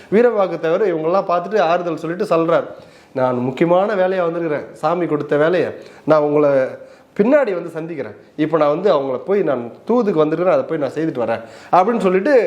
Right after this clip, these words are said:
சிறையிலிருந்து வெளியே வருகிறார். அணுவா மாறி வெளியே வருகிறார். மாறி வெளியே வந்துட்டு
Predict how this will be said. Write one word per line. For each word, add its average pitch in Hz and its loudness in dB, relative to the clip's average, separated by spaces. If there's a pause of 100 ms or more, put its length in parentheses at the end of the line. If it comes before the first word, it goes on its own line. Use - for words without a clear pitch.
(500)
சிறையிலிருந்து 208 0
வெளியே 170 0
வருகிறார். 135 0 (340)
அணுவா 214 4
மாறி 175 2
வெளியே 180 0
வருகிறார். 110 -4 (1040)
மாறி 165 2
வெளியே 185 -4
வந்துட்டு 151 -2